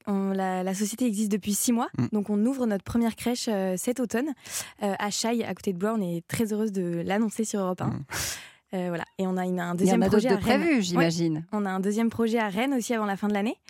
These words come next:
Speaker 1: Et, euh, plein
Speaker 3: C'est,
Speaker 1: d'ouvertures
Speaker 3: ce
Speaker 1: l'année
Speaker 3: sont les
Speaker 1: prochaine.
Speaker 3: villes qui viennent vous voir, euh, qui vous disent, bah, « Venez installer une, une microcrèche chez nous » ?
Speaker 1: Non, alors la démarche, c'est plutôt nous qui allons, euh, parler aux maisons de retraite. Et en fait, il y a plusieurs enjeux à vérifier. Un premier enjeu, c'est est-ce qu'ils ont la place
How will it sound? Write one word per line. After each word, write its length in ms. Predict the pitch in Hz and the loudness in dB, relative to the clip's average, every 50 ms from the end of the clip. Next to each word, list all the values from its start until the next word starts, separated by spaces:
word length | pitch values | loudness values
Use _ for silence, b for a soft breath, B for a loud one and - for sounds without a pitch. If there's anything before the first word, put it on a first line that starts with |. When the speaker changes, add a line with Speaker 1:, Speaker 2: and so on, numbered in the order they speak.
| B B B B B B B B B | B B B B B B B B B
Speaker 1:
Et, 180 | - 208 202 196 | -2 0 2 2
euh, 180 | 190 185 185 175 | 2 0 -2 -2
plein 180 | - 226 262 | -2 0 2
Speaker 3:
C'est, 60 | 254 | 2
Speaker 1:
d'ouvertures 340 | 269 247 262 233 - - 240 | 2 2 0 -2 -2 -2 0
Speaker 3:
ce 60 | 226 | 2
Speaker 1:
l'année 100 | 233 233 | 2 2
Speaker 3:
sont 100 | 196 269 | 4 4
les 120 | 262 254 254 | 4 4 4
Speaker 1:
prochaine. 140 | - - 247 | 2 2 2
Speaker 3:
villes 160 | 294 311 - | 0 0 0
qui 140 | - 277 233 | 0 -2 2
viennent 220 | 220 233 226 220 | 2 2 2 2
vous 160 | 202 214 214 | 2 2 0
voir, 340 | 208 214 226 233 269 302 285 | 2 2 2 2 2 2 0
euh, 180 | 226 220 214 214 | 0 0 0 -2
qui 140 | - - | -4 -4
vous 120 | 202 208 214 | -4 -4 -4
disent, 220 | 208 233 233 214 | -2 -2 -4 0
bah, « 300 | 208 202 196 196 196 180 190 | 2 2 2 2 0 0 2
Venez 300 | 180 214 247 254 277 285 | 4 4 4 4 4 2
installer 500 | 277 262 233 - - 254 240 240 240 247 | 2 0 0 0 0 0 0 2 2 2
une, 400 | 240 233 220 214 208 208 208 208 202 b b b b b | 2 2 2 2 2 2 0 0 -2 b b b b b
une 100 | b 220 | b 4
microcrèche 480 | 220 240 240 - 240 233 - - 233 214 | 4 4 4 2 0 0 0 0 -2 -2
chez 160 | - - 240 | 0 -2 0
nous » ? 200 | 226 233 262 320 _ _ _ - | 2 2 0 0 _ _ _ 0
Speaker 1:
Non, 220 | 247 240 247 226 - - | 2 2 2 2 0 -2
alors 260 | 220 208 202 196 196 | -2 -2 0 0 0
la 200 | 202 208 196 196 | 0 0 -2 0
démarche, 260 | 185 226 226 254 277 | 0 0 0 0 -2
c'est 100 | - 269 | -2 -4
plutôt 280 | 202 226 214 - 240 233 | -4 -4 -2 0 2 2
nous 260 | 233 240 262 285 311 | 4 4 2 2 0
qui 160 | 311 - 262 | 0 0 -2
allons, 240 | 214 202 190 190 190 | 0 0 0 0 0
euh, 180 | 185 185 180 180 | 0 0 -2 -2
parler 340 | 175 233 226 247 254 254 | -2 -2 -2 0 0 0
aux 60 | 254 240 | 0 0
maisons 220 | 233 220 214 220 | 0 0 0 0
de 60 | 214 | 0
retraite. 460 | 208 214 - - 262 - - - - - B B B B B B B B | 0 -2 -2 -4 -6 -4 -6 -10 -14 -14 B B B B B B B B
Et 180 | 214 208 202 196 | 0 0 2 0
en 60 | 185 | 0
fait, 180 | 175 220 214 - | -2 -4 -4 -2
il 60 | 214 | -4
y 20 | |
a 60 | 190 | -4
plusieurs 340 | 175 - 220 214 247 240 214 | -4 -2 0 0 0 0 0
enjeux 240 | 233 233 226 214 247 | -2 -2 0 0 0
à 60 | 240 | 0
vérifier. 400 | 220 220 208 208 185 - 277 302 330 320 - | 0 -2 -4 -4 -4 -2 0 0 0 0 -2
Un 140 | - 208 202 | -2 -4 -4
premier 360 | - - - 240 233 233 233 | -2 -2 -2 0 2 2 2
enjeu, 240 | 233 226 226 220 269 | 0 0 0 0 0
c'est 180 | 277 - 233 - - | -2 -2 -4 -2 -2
est-ce 140 | 208 190 | -2 -4
qu'ils 180 | - - 196 208 | -2 -2 0 0
ont 40 | 202 | 2
la 120 | 190 175 | 0 0
place 340 | - - 262 302 - - - | 0 0 -2 -2 -2 -6 -6